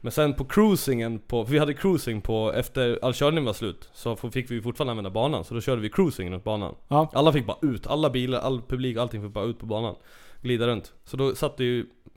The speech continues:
Speaker 1: och hängde bak i skuffen på en bil. Där på natten.
Speaker 2: Aha.
Speaker 1: För att filma, men jag satt ju med fötterna ut och kameran mellan benen. Det gick väl, ja, vi fick köra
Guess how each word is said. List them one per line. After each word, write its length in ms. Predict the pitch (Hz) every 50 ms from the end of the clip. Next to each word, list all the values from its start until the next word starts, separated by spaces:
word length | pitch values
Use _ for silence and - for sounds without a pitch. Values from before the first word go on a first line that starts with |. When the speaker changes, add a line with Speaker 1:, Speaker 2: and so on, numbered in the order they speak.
| - - -
Speaker 1:
och 140 | - 113 113
hängde 280 | 131 127 127 123 123
bak 280 | 120 117 117 117 - -
i 60 | 113
skuffen 460 | - - 190 165 - - 117 98 95
på 140 | - - 104
en 160 | 98 98 90
bil. 260 | - 95 90 87 92 - - - _ _ _ - - - - - - -
Där 100 | 113 107
på 80 | 113
natten. 460 | 123 160 160 - - - 87 80 80 - - - - - -
Speaker 2:
Aha. 420 | 135 139 143 139 175 185 180 - - - - - -
Speaker 1:
För 160 | - - 123
att 60 | 117
filma, 240 | - 131 131 156 180 185
men 60 | 120 117
jag 100 | 123 -
satt 180 | 170 160 - 131
ju 40 |
med 100 | 110 107
fötterna 320 | - 139 131 - - 104 87
ut 280 | 95 110 107 101 -
och 80 | 107 -
kameran 360 | - 131 120 113 110 107 104
mellan 220 | 104 101 101 104 113
benen. 340 | 147 139 120 107 92 80 - - - - - - - - - - - - - - - - - - - - - - - - - - - -
Det 120 | 190 180
gick 220 | 185 185 190 - -
väl, 200 | 185 185 180 165 - - - - - - - - - - - -
ja, 80 | -
vi 80 | 131 127
fick 160 | 123 135 127
köra 240 | - 139 131 131 127